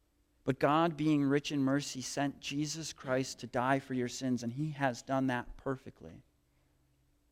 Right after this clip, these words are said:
And for those who believe, it's an amazing thing. All you have to do is believe.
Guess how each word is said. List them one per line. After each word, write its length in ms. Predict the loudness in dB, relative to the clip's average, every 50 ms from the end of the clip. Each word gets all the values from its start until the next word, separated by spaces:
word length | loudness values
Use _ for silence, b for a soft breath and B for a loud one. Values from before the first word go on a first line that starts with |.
| _ _ _ _ _ _ _ _ _ _ _ _ _ _ 0
And 120 | 0 2
for 120 | 4 2 2
those 500 | 6 8 10 10 10 10 8 6 4 -2
who 140 | -4 -4
believe, 640 | 0 0 2 2 4 4 4 4 4 2 -2 -8 -14 -20 -20 _ _ _ _ _ _ _ _ _ _ _ _ _ _ _ _ _
it's 100 | -2 2
an 60 | 4
amazing 500 | 4 6 6 6 4 4 2 0 -6 -6
thing. 280 | -6 -8 -8 -8 -8 -4 2
All 240 | 4 4 4 4
you 140 | 2 0 -4
have 320 | -4 -2 -2 -4 -4 -4 -6
to 100 | -10 -4
do 160 | 0 2 2
is 120 | 0 0
believe. 680 | -2 -6 -6 -4 -2 -4 -4 -4 -4 -8 -10 -14 -18